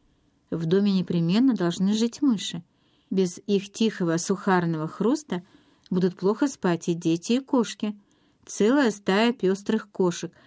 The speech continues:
независимых, бесшумных, давно перепутавших в один беспородный клубок все нити позабытого кровного родства. И еще обязательно будет собака, большущая, дворовая,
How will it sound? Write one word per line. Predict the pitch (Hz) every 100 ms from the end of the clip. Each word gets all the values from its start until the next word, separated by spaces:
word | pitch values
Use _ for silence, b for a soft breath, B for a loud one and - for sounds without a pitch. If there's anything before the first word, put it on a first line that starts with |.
| b b
независимых, | 190 175 175 160 220 269 202 170 170
бесшумных, | 170 - 226 277 220 180 b b b b
давно | 175 185 196 226
перепутавших | 220 196 196 208 196 180 - 175 b b b
в | 185
один | 190 185 202
беспородный | 190 - 190 185 175 175
клубок | 175 185 202 262
все | - - 214
нити | 190 208 202 196 B B B
позабытого | 185 185 175 214 - 196
кровного | 202 190 180 185 180 175
родства. | 175 170 - - 151 143 - _ _ _ _ _ _ _ _
И | - 180
еще | 165 - - 233 269 _
обязательно | - 170 165 156 202 277 214 175 160
будет | 170 233 262
собака, | - 208 175 214 - 165 b b b b -
большущая, | 156 147 - 220 247 - - 170 b b b b
дворовая, | 175 175 175 180 208 208 170 160